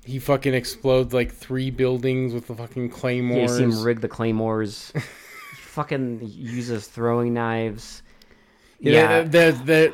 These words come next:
Speaker 1: that's the scene where there's the Jason Voorhees, uh, bit, um, and the fucking, the Gatling gun bit.
Speaker 2: That, no, that, that, I mean, that scene, it, it's what you, it's what you came for.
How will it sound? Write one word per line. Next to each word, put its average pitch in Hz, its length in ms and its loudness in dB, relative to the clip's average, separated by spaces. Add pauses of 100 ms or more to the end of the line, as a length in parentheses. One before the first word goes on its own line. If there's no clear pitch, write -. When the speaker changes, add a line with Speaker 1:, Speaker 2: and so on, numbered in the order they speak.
Speaker 1:
that's 151 260 4
the 139 160 0
scene 131 240 0
where 123 120 2
there's 117 300 0
the 113 160 -4
Jason 113 880 -4
Voorhees, 113 800 -6
uh, 123 440 -2 (160)
bit, 131 440 0 (520)
um, 131 420 2
and 147 320 4
the 131 80 2
fucking, 120 640 -2
the 120 160 -4
Gatling 120 500 -2
gun 120 220 -2
bit. 120 340 -4 (320)
Speaker 2:
That, 123 220 -4
no, 117 160 -2
that, 120 340 0 (1400)
that, 143 180 4
I - 60 0
mean, 139 120 4
that 147 200 2
scene, 165 240 2
it, - 260 -10
it's 147 240 -2
what 143 220 -2
you, 117 540 -4 (1400)
it's 135 160 -4
what 147 140 0
you 120 120 -2
came 107 260 -6
for. 90 240 -16